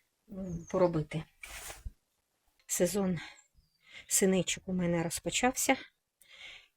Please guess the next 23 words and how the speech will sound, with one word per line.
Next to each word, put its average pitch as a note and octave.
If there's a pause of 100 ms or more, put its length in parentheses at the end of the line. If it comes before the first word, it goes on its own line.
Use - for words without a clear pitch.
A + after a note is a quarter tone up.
(220)
Насіння B3
насипаю. A#3 (920)
Вони G3 (100)
кожен F#3
рік C4 (1400)
з -
середини F3+
жовтня F3 (100)
прилітають F#3
і G#3
стукають G3
у F#3+
вікно, A#3 (560)
знають, F3+
що -
я F3
їх E3+
годую, D4+ (560)
і G3
вони A3
починають, F#3+
чесно -
ка-, -